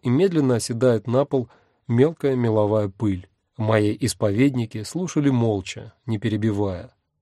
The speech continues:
бесстрастно, почти безучастно. Я их вечный должник. Мне до сих пор кажется, что именно их сдержанность позволила мне освободиться от невыносимого груза впечатлений,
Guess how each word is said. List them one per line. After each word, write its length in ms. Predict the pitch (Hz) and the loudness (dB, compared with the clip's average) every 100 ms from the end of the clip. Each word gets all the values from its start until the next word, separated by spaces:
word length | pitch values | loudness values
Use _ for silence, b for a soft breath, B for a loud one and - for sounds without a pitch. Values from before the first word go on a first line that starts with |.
| _ - | _ -8
бесстрастно, 880 | 120 127 - 107 95 - 101 95 - _ _ _ - | -4 -4 -4 -4 -4 -6 -14 -16 -18 _ _ _ -10
почти 320 | 107 - 165 | -10 -6 -6
безучастно. 840 | 135 131 143 147 104 - 101 - _ _ _ _ _ _ _ | -4 -4 -2 -2 -2 -4 -12 -14 _ _ _ _ _ _ _
Я 260 | 117 110 143 | 0 4 6
их 180 | 131 - | 4 2
вечный 440 | 120 139 - 120 | -2 -2 -4 -4
должник. 680 | 113 107 104 101 98 95 - _ _ _ | 0 0 -2 -4 -8 -10 -20 _ _ _
Мне 240 | 120 143 | 0 2
до 100 | 156 | 2
сих 220 | 156 165 - | 0 -4 0
пор 240 | 175 117 | 2 2
кажется, 580 | - 131 127 - 113 98 | 4 4 4 0 -2 -2
что 260 | - - 120 | -8 -2 2
именно 360 | 123 147 143 | 4 4 2
их 340 | 139 - 151 123 | 0 2 0 0
сдержанность 800 | 127 131 147 104 104 98 92 - | -2 4 4 4 -2 -4 -10 -2
позволила 580 | 117 107 120 147 131 113 | 0 2 2 4 4 2
мне 240 | 117 120 | 2 0
освободиться 920 | - 117 123 120 117 113 156 - 123 | 0 -2 2 2 2 0 -2 -2 -2
от 100 | 104 | 0
невыносимого 800 | 113 120 127 127 131 180 165 135 | 2 4 4 4 2 0 2 2
груза 340 | 123 147 135 113 | 2 0 0 -4
впечатлений, 920 | - 127 143 139 143 120 98 110 | -6 -4 -4 -2 0 -2 -4 -12